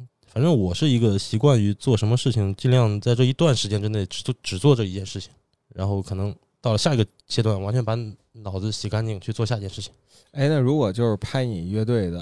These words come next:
Speaker 1: 嗯。
Speaker 2: M V，这个事儿能满足你心里边对影像创作的要求吗？
Speaker 1: 我觉得
Speaker 2: 不太能。
Speaker 1: 不太能，对，因为都是一个，就是你没有那么多时间去把脑子转换成一个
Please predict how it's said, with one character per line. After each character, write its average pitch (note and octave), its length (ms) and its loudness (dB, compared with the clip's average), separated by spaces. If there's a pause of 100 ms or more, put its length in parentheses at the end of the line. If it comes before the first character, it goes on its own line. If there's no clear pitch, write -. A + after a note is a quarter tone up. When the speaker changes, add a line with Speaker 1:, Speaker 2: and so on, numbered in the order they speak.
Speaker 1:
嗯。 G2+ 120 -2
Speaker 2:
M G2+ 120 -4
V， A2+ 300 -2
这 G2+ 220 -2
个 F#2 100 -4
事 - 140 -4
儿 G2 80 -2
能 F#2 180 -4
满 A2+ 220 -6
足 F#2 160 -8
你 F#2 120 -6
心 F#2 260 -8
里 F2 100 -8
边 E2+ 180 -10
对 F#2+ 160 -4
影 E2 720 -10
像 G#2 240 -2
创 F#2 200 -6
作 F2 200 -8
的 D#2+ 340 -12 (880)
要 G2+ 240 -4
求 - 260 -10
吗？ A#2 160 -18 (400)
Speaker 1:
我 A#2+ 120 -2
觉 A2+ 280 2
得 A2 560 4
Speaker 2:
不 G2+ 60 -4
太 F#2 200 -6
能。 E2 140 -16 (200)
Speaker 1:
不 A#2+ 80 -2
太 A#2+ 120 2
能， F#2 160 -4 (120)
对， G2 180 -10
因 B2 140 -4
为 C#3+ 120 -4 (300)
都 D#3 100 -6
是 D3 140 -2
一 A#2 100 0
个， G#2 380 0
就 B2 160 -2
是 A#2 60 0
你 G#2+ 100 -6
没 G2+ 140 0
有 D#3 100 2
那 E3 100 2
么 C#3 80 0
多 A#2 140 0
时 - 140 -4
间 A2+ 180 -2
去 G2+ 460 -4
把 F#2+ 120 -4
脑 G2+ 240 -6
子 G2+ 120 -6
转 F#2+ 260 0
换 B2+ 180 0
成 G2+ 220 -4
一 G#2 80 -6
个 G2 340 -6